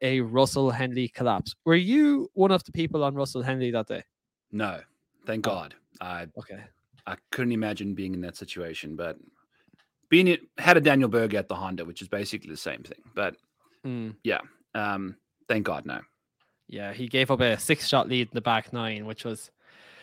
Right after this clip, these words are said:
Speaker 1: fucking crazy. It reminds me of some of my days, but I'm never in the lead anyway. So, um, okay, let's keep it rolling here. Uh, comparison courses this week, we're gonna look at Sedgefield. Well, the ones I'm gonna look at are Sed-, Sedgefield Country Club,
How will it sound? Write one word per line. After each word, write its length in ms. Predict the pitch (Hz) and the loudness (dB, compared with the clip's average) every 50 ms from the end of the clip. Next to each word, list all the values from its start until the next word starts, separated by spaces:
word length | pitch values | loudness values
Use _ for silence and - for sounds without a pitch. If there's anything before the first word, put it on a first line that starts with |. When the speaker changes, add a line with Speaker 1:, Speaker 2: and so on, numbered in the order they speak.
| - - - - - - _ _ _ _ _ _ _ _ _ | -20 -20 -20 -20 -20 -20 _ _ _ _ _ _ _ _ _
Speaker 1:
fucking 240 | - 143 120 127 117 | -6 -6 -4 -4 -2
crazy. 360 | 135 123 117 113 104 104 110 | 0 0 0 0 0 -2 -2
It 60 | 113 | 0
reminds 320 | 123 131 143 143 139 120 | 2 4 6 6 6 6
me 160 | 123 131 127 127 | 4 4 4 4
of 340 | 120 117 - - - - - - - | 4 2 0 -6 -12 -14 -14 -14 -12
some 180 | - - 143 127 | -2 0 2 2
of 100 | 123 117 | 2 2
my 200 | 120 117 117 113 | 2 2 2 2
days, 280 | 107 113 110 107 107 | 2 0 0 0 0
but 100 | - - | 0 0
I'm 120 | 120 127 131 | 0 2 4
never 260 | 135 143 139 127 135 | 6 6 6 6 4
in 60 | 127 | 2
the 100 | 123 120 | 2 2
lead 200 | 117 123 123 113 | 2 4 4 4
anyway. 360 | 110 110 110 110 107 104 104 | 2 2 2 0 0 0 -2
So, 360 | 101 - - 110 104 107 110 107 | -2 -2 -2 -2 -2 -2 -2 -4
um, 300 | 107 107 107 107 104 104 - _ _ _ _ | -4 -4 -4 -6 -8 -12 -16 _ _ _ _
okay, 300 | 131 135 117 110 101 - - _ - | 2 4 4 2 0 -4 -6 _ 6
let's 240 | 156 147 - - - _ | 6 6 6 2 -4 _
keep 240 | - 175 170 151 147 | 4 6 6 8 8
it 100 | 147 139 | 6 6
rolling 420 | 143 147 143 135 131 127 127 120 | 8 8 8 8 8 6 2 0
here. 340 | 113 120 131 127 120 107 - _ _ _ _ _ _ _ _ _ _ _ _ _ _ | -2 -2 -2 0 0 -2 -4 _ _ _ _ _ _ _ _ _ _ _ _ _ _
Uh, 160 | - 143 131 104 139 - | -2 0 0 0 0 0
comparison 520 | - 165 151 202 233 240 220 - 208 175 | 2 4 6 6 6 6 4 2 -2 -4
courses 380 | - - 175 175 156 - 139 - | 0 2 4 4 4 2 -2 0
this 220 | - 143 131 - | 0 0 2 4
week, 200 | - 139 131 113 | 6 6 6 6
we're 80 | 131 131 | 4 4
gonna 120 | 143 143 | 6 6
look 200 | 143 143 135 - | 6 6 6 4
at 120 | 139 117 - | 0 -4 -2
Sedgefield. 600 | - - 131 135 127 - - 139 135 127 123 - - - _ | -4 -2 -2 -2 -2 -2 -2 0 0 2 0 -2 -4 -4 _
Well, 240 | 143 160 143 127 113 | 6 6 6 6 6
the 80 | - 131 | 4 4
ones 180 | 147 151 131 | 4 6 6
I'm 160 | 139 156 156 135 | 6 4 4 2
gonna 140 | 135 123 | 0 0
look 200 | 123 120 117 - | 0 0 0 0
at 160 | 123 117 113 113 | -2 -4 -4 -4
are 60 | 104 | -4
Sed-, 300 | - - 139 131 - - _ - | 0 2 2 2 2 -2 _ 0
Sedgefield 520 | - 160 156 147 - - 151 143 131 123 | 4 6 6 6 4 2 2 2 2 0
Country 380 | - - 135 127 - - 131 120 | -2 -4 -4 -4 -4 -6 -8 -4
Club, 360 | - - 127 123 120 117 117 | 0 4 4 4 4 4 0